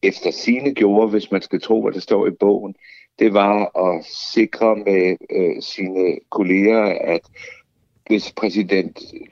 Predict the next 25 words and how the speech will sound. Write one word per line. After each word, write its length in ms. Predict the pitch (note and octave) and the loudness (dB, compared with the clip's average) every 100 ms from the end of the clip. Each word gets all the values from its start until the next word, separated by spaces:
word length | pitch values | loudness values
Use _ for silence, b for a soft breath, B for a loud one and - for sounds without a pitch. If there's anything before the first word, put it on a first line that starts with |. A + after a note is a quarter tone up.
| - | -2
Trump, 360 | A2 A2 - A2+ - | 0 0 -4 -8 -2
øh, 400 | G#2 F#2 F2 E2 - | 0 2 2 0 -4
forsøgte 360 | G2 - F#2+ G#2 | -4 -2 0 0
at 80 | - | 0
bruge, 420 | G2+ A2 B2 C3 - G2 | 2 4 4 2 -2 -2
øh, 120 | F2 - C#2+ _ | -2 -4 -18 _
den, 260 | G2+ F#2 F#2 _ _ _ | 0 0 -8 _ _ _
de 120 | G#2+ | -4
såkaldte 540 | F#2+ A2+ G2 G#2+ F#2 G2 | 0 2 2 0 0 2
nuclear 520 | G2 G2+ - A2 F#2 | 2 2 2 2 2
codes, 500 | - G2 F#2 F#2 - | 0 2 2 0 0
altså 680 | F2+ E2 - F2+ E2 C#2+ E2 | 0 -2 -2 0 0 -2 -4
koderne 420 | - G2 G2+ G#2+ G#2 | 0 2 4 2 -2
til 80 | A2+ | -2
at 120 | F2 | -2
bruge 480 | - F2+ G2 A2 G2+ | 0 0 2 2 0
atomvåben, 720 | G2 A2 F#2+ F#2+ F2 - - _ B B B B | -2 -2 -4 -2 -2 -2 -6 _ B B B B
at 220 | F#2+ F#2+ | -2 0
det 120 | G#2+ | 0
måtte 220 | G2 G2 | 2 2
ikke 120 | F#2+ - | 2 0
ske, 340 | - G2 F#2 | 2 2 2
uden 380 | - F#2+ G2+ G#2 G#2 | 0 2 2 2 0
at 160 | D#2 E2+ | -2 -2
han 360 | F2+ F#2 F#2+ | -4 -4 -6